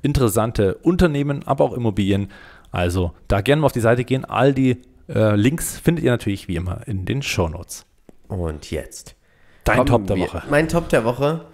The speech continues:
Speaker 1: Hau raus.
Speaker 2: Fear and Greed Index. Die Leute haben Angst. Kaufen, wenn die Kanonen donnern. Und welche,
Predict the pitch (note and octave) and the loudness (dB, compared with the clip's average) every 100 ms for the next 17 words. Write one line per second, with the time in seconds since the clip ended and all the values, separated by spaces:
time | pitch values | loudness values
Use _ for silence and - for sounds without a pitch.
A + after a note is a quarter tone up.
0 | - A2+ F#2+ G2+ - - - E3 C#3+ C3+ | -8 -6 -4 -4 -6 -8 0 2 2 0
1 | D3 A2+ B2+ G#2+ F2+ - - - A2 A2+ | -2 -2 2 2 2 -4 -18 -8 -2 4
2 | A2+ C3 B2 G#2 G#2 G2+ G2+ - G#2 F#2+ | 4 4 -2 -6 -4 -4 -4 -2 -2 -4
3 | - - C#3 C#3+ - B2+ A#2+ A#2 A#2 A2+ | -4 -4 -2 -4 -4 0 0 0 0 2
4 | A2+ A2 G#2 G#2 G2 G2+ D#3+ - - _ | 2 2 2 2 2 -2 -4 -10 -20 _
5 | _ _ _ _ - A2 G#2+ - A2+ B2 | _ _ _ _ -2 0 0 -4 0 0
6 | D3 C3+ A2+ | 0 -2 -4